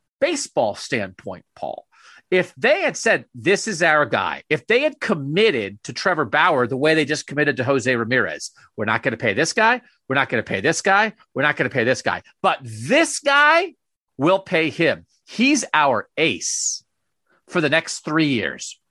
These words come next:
We're ponying up a hundred million for Trevor Bauer." What would that have done to the franchise, that they are not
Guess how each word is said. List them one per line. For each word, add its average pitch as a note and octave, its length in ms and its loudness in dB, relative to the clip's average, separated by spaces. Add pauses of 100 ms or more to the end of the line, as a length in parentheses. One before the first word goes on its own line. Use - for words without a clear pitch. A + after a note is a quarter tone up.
(120)
We're G3 240 -2
ponying F#3 420 0
up D#3 180 2
a A#2+ 60 -4
hundred B2+ 380 -4
million D#2+ 320 -10
for - 100 -16
Trevor F#2+ 300 -8
Bauer." E2 400 -10 (420)
What A#3+ 320 -2 (140)
would D#3 320 -4 (180)
that F3+ 300 0 (580)
have G#2 400 -2
done F2+ 300 -2 (560)
to E3 100 0
the C3 80 -2
franchise, G#2 880 -4
that C#3 160 0
they E3+ 340 2
are E3+ 160 4
not C3+ 440 2